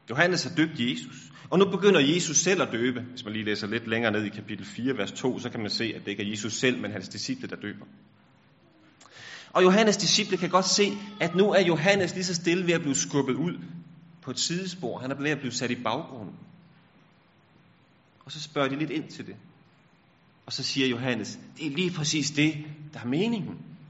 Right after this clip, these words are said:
Han skal blive større, og jeg skal blive mindre." Jesus skal have lov til at komme og fylde. Han skal fylde både i verden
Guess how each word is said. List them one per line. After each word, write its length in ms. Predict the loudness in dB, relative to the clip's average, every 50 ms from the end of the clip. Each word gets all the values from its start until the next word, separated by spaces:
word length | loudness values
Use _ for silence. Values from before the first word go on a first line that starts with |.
| -20 -20 -20 -20 -20 -20 -20 -20 _ _ _ _ -20 -20 -20 -20 -20 -20 -12
Han 340 | 0 4 6 6 6 4 2
skal 180 | 0 0 -2 0
blive 180 | 2 2 2
større, 540 | 2 2 2 2 2 2 2 2 0 -2 -2
og 160 | -4 -6 -4
jeg 280 | -2 -2 -2 -2 -4 -6
skal 180 | -6 -8 -10 -12 -10
blive 200 | -8 -8 -6 -6
mindre." 440 | -6 -6 -6 -8 -8 -10 -12 -16 -18 -20 -20 -20 -20 -20 -20 -20 -20 -20 -20 -20 -20 _ _ _ _ _ _ _ _ _ _ _ _ _ _ _ _ _ _ _ _ _ _ _ _ _ 2
Jesus 380 | 4 4 4 4 2 2 2
skal 160 | 2 2 4 4
have 120 | 4 6
lov 240 | 6 6 6 4 4
til 100 | 2 2
at 80 | 2
komme 220 | 2 2 2 2 2
og 60 | 0
fylde. 440 | 0 0 2 2 4 4 2 0 -2 -4 -8 -10 -12 -14 -16 -18 -20 -20 -20 -20 -20 -20 -20 _ _ _ _ _ _ _ _ _ _ _ _ -8
Han 80 | -4
skal 140 | -2 -2 -2
fylde 300 | 0 2 4 4 4 6
både 200 | 6 8 8 8
i 80 | 8 6
verden 400 | 6 6 4 4 2 -2 -4